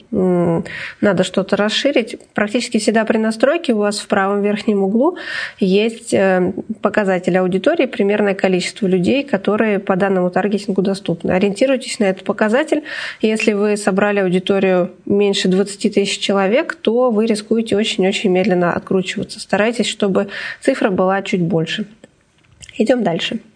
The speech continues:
А, настройка демографии. Ну, это вообще классика, практически давно уже в социальных сетях есть возможность таргетироваться по,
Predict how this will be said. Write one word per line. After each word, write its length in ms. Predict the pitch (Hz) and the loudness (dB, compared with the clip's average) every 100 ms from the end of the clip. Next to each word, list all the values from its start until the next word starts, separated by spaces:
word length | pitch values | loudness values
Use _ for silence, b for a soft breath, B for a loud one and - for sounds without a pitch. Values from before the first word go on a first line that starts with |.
| _ B B B B - | _ B B B B 0
А, 260 | 214 208 | 2 2
настройка 400 | 202 214 349 330 | 2 2 0 2
демографии. 720 | 208 220 202 185 175 - 196 - - | 0 2 2 2 0 -2 -6 -8 -2
Ну, 200 | 285 330 | 0 2
это 260 | 226 226 208 | 2 2 0
вообще 280 | 196 - | 0 -2
классика, 480 | - 254 330 269 262 | 0 0 0 -2 0
практически 1160 | 233 202 208 196 - - 202 196 185 175 170 175 - _ | 0 -2 -2 -4 -6 -6 0 2 2 2 2 -2 -8 _
давно 460 | 202 196 196 214 240 | 0 2 2 2 2
уже 300 | 208 202 190 | 2 2 2
в 120 | 185 | 0
социальных 460 | 180 - 202 190 185 | -2 -4 0 0 -2
сетях 400 | 220 233 254 - | -2 0 0 -2
есть 240 | 202 202 | -2 0
возможность 460 | 202 240 277 247 - | 2 2 2 0 -2
таргетироваться 640 | - 220 202 233 226 220 | -2 -2 0 0 -2 -8
по, 360 | - 220 220 | -4 -2 -2